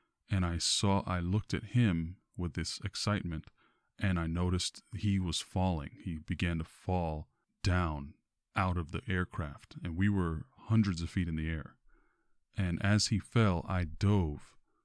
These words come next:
to grab his ankle, and I was able to catch him. And I actually pulled him back up into the,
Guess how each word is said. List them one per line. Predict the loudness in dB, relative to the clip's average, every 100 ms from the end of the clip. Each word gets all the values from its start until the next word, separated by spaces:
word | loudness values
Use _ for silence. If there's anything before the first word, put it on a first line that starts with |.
| _ _ -2
to | -2
grab | 0 2 2 0
his | -4
ankle, | -4 -4 -6 -12 -16 -8
and | -6 -4
I |
was | -4 -4
able | -4 -6
to | -8
catch | -6 -6 -6
him. | -8 -12 _ _ _ _ -8
And | -4 -2
I | 0
actually | -2 -2 -6
pulled | -2 0 2
him | 2 0
back | 0 -2 0
up | -4 -4 _ _
into | -2 0 -2
the, | -2 -4